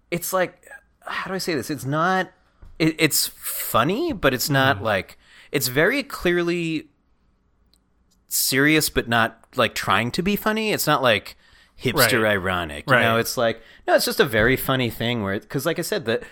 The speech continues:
Speaker 1: this, this fucking monster is, like,
Speaker 2: <laughs> Having a great
Speaker 1: is,
Speaker 2: time.
Speaker 1: is having a great time, but he's also just, like, so far away from the skyline. Like,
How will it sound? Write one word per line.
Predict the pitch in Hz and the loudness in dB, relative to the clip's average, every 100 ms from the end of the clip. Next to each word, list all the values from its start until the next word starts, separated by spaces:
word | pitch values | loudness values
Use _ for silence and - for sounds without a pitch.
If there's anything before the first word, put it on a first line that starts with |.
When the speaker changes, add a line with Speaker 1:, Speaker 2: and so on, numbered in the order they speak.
| - _ | -20 _
Speaker 1:
this, | 165 - - - - | -2 0 -2 -6 -6
this | - - | -4 -2
fucking | - 98 - 165 | 0 -2 0 0
monster | 127 120 143 - 175 180 | 2 2 0 -2 -2 -4
is, | - 120 101 | -4 -6 -4
like, | 104 92 170 - - - | -2 0 0 -2 -2 -2
Speaker 2:
<laughs> | - 156 | -4 -6
Having | 143 143 | -4 -4
a | |
great | 120 - 175 | -4 -4 -2
Speaker 1:
is, | 170 | -2
Speaker 2:
time. | 135 | -2
Speaker 1:
is | 214 208 226 240 | -4 -4 -4 -4
having | 269 359 | -2 2
a | |
great | 220 247 | 2 2
time, | 247 254 | -2 -2
but | |
he's | 226 | -4
also | - - 254 | -4 -4 -4
just, | 202 - | -6 -2
like, | 190 - | 0 0
so | - - - 233 226 | -2 0 4 6 6
far | 226 180 175 196 | 4 6 6 8
away | 143 107 117 | 6 6 4
from | 135 156 135 | 2 0 0
the | 117 | -2
skyline. | - 95 107 135 160 160 | 0 0 0 0 -2 0
Like, | 110 - | -2 -4